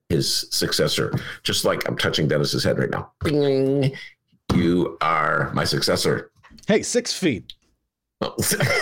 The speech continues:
Speaker 2: Don't
Speaker 1: That
Speaker 2: touch
Speaker 1: was a
Speaker 2: me.
Speaker 1: virtual touch. That was a virtual touch. I touched
Speaker 2: Yeah.
Speaker 1: the screen.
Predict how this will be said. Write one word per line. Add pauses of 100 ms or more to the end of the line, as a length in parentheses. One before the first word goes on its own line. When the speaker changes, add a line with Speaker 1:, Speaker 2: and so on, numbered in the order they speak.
(460)
Speaker 2:
Don't
Speaker 1:
That
Speaker 2:
touch
Speaker 1:
was
a
Speaker 2:
me.
Speaker 1:
virtual
touch.
That
was
a
virtual
touch.
I
touched
Speaker 2:
Yeah.
Speaker 1:
the
screen.